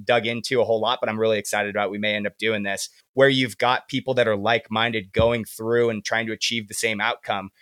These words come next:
where you have this group mentality combined with creator expertise. And then you have the drip notifications coming in, reminding people to do the things that are in line with where they're supposed to be going. And that, like, to me is, like, the ultimate level, that, like, third level of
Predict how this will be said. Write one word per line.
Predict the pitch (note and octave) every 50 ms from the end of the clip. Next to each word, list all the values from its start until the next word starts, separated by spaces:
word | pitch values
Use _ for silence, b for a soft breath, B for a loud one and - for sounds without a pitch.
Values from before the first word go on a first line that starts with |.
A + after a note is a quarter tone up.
| b b -
where | A#2 A#2+
you | A2+
have | A#2+ A#2
this | A2+ A2+ -
group | - - B2+ C3+ -
mentality | A#2+ A2+ G#2+ G#2 - A#2+ A#2+ B2+ B2+ A#2+ A2 G2+ G2+ G2 F2+ - _ _ _ _ -
combined | - C#3+ C3 A2 - B2 C3 C#3 C#3+ C#3+ C3
with | A#2 B2 A#2 - -
creator | - - B2+ A#2+ A2+ A#2 A2+ A#2+ A#2
expertise. | G#2+ A2 - - - A#2 G#2+ - - A#2+ C3 D#3+ G3 - - - - _ _ _ _ _ _ _ -
And | - C3+ C#3 C3+
then | C#3 C#3
you | C3+ C#3
have | C3+ A2+
the | B2
drip | G#2+ - B2+ A#2+ - -
notifications | B2 A#2 A2+ - A2+ G#2+ - A2+ A2+ - - A2 G#2
coming | - - - A#2 A2+ A2
in, | A2 A2 G#2+ G#2
reminding | G#2+ G#2 G#2 A2 G#2+ G#2+ G#2
people | - A2 - G#2+ G2+
to | G2+
do | F2 G#2 G2
the | G2
things | F#2+ - A2 G#2 G2+ F#2+ -
that | G#2 G2 G2+ -
are | - G#2+ G#2+ G#2+
in | G#2+ G#2
line | G2+ G#2+ G#2+ A2 A2 A2 G#2
with | G2 G2+ - -
where | G#2 G2+ F#2+
they're | G2 G2
supposed | - - G2+ G2 - -
to | -
be | F#2 F2
going. | - F2+ F2 - - - _ _ -
And | B2+ C3+ C#3+ D3
that, | D3+ E3+ D3 D#3+
like, | D3+ C#3 A#2 - - -
to | - C3+
me | B2 B2 B2+ C3+ C#3
is, | C3 A2+ -
like, | A#2+ A2+ - -
the | A#2 A2+ -
ultimate | A#2 A#2+ A#2+ - - A#2+ A2 -
level, | G2+ G#2+ G#2+ F#2+ G#2
that, | G#2+ G#2+ -
like, | - G#2+ G#2
third | - - - B2 A#2+ A#2+ G#2+ A2
level | A2 A2 A2 G#2+ A2 A2 G#2
of | G#2 F2